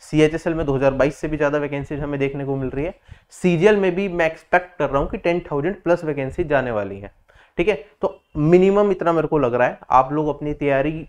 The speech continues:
में जान लगा दीजिए। आपको एग्जाम डेट्स पता है, कब कब एग्जाम आपका हो सकता है, फुल डेडिकेशन के साथ अपनी तैयारी कीजिए।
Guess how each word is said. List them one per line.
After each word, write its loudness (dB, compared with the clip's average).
में -2
जान 2
लगा 2
दीजिए। -6
आपको 6
एग्जाम 2
डेट्स 2
पता -2
है, -6
कब -6
कब 0
एग्जाम 0
आपका -2
हो -4
सकता -10
है, -10
फुल 0
डेडिकेशन 2
के -4
साथ -4
अपनी -6
तैयारी -2
कीजिए। -8